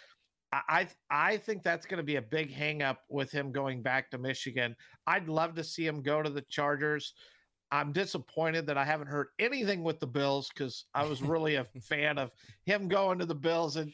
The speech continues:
Speaker 1: and watching him turn that team around as well and take 'em to that next level. But, uh, I, I hope he ends up taking the Chargers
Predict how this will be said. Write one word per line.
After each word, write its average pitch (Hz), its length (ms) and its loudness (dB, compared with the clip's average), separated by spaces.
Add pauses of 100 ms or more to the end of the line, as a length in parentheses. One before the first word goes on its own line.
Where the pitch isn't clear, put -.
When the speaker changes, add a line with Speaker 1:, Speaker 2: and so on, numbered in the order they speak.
Speaker 1:
and 156 200 2
watching 160 440 0
him 143 200 -10
turn 156 200 -2
that 151 240 -2
team 151 260 -2
around 143 380 2 (340)
as 143 220 2
well 151 240 2
and 139 180 -4 (240)
take 160 240 -2
'em 151 140 -4
to 160 220 -4
that 143 220 0
next 135 320 -2
level. 127 420 -2 (420)
But, 139 300 0
uh, 139 160 2
I, 185 340 4
I - 20 6
hope 175 240 -2
he 160 120 -2
ends 143 160 -2
up 139 160 -6
taking 135 320 -4
the 123 80 -4
Chargers 113 560 -4